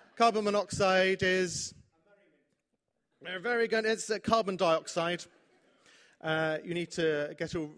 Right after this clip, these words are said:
get rid of all the plants in the room, essentially. Next one down, arsenic.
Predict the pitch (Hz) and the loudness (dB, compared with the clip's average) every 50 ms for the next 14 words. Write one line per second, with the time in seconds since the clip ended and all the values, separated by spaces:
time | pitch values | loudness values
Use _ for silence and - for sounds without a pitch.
0 | 151 - 175 165 160 156 151 147 151 139 147 - - - 147 131 120 127 - - | -8 -8 -6 -4 -4 -6 -4 -8 -6 -8 -10 -10 -6 -6 -6 -6 -6 -8 -14 -16
1 | - 120 117 117 117 113 113 113 113 - - - - 131 127 131 - 131 127 127 | -14 -12 -10 -10 -10 -10 -10 -14 -18 -20 -20 -16 -14 -14 -14 -14 -14 -12 -12 -12
2 | 127 127 - - - _ _ - 180 175 - 196 185 190 185 185 185 - 196 202 | -12 -14 -18 -20 -20 _ _ -6 -6 -6 -4 -2 0 0 0 0 -2 -4 -2 -2
3 | 214 208 - - 220 226 233 233 - - | -2 -4 -4 -4 -2 -2 -2 -2 -6 -14